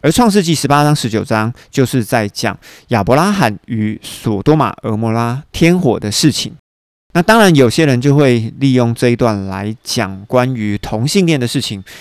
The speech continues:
于是我们今天就会在Q A里面讲，基督到底有没有爱，有没有接纳同性关系呢？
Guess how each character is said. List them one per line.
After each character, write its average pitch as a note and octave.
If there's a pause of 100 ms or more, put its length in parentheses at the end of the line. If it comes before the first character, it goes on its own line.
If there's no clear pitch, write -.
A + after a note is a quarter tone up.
(100)
于 B2+
是 D3
我 A2+
们 G#2
今 D3+
天 C#3
就 C3+
会 A#2+
在 A2
Q F3+
A F#3
里 B2+
面 A#2+
讲， A2+ (280)
基 E3+
督 D3 (200)
到 D#3+
底 G#2+
有 G2
没 A2
有 A#2
爱， C#3+ (380)
有 A#2
没 A#2+
有 B2+
接 D3+
纳 C3+ (220)
同 G#2+
性 C3
关 A2
系 A#2
呢？ A#2